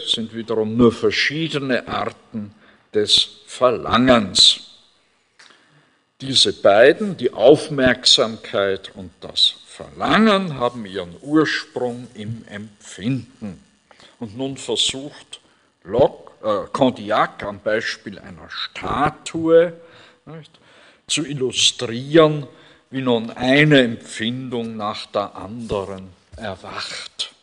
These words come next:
Nicht, beginnend mit dem Geruchssinn, dem niedersten aller oder primitivsten aller Sinne, wie er meint.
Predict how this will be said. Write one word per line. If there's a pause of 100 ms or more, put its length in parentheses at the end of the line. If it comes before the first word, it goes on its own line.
(100)
Nicht,
beginnend
mit
dem
Geruchssinn, (1120)
dem (420)
niedersten (220)
aller (480)
oder (200)
primitivsten (600)
aller
Sinne,
wie
er
meint.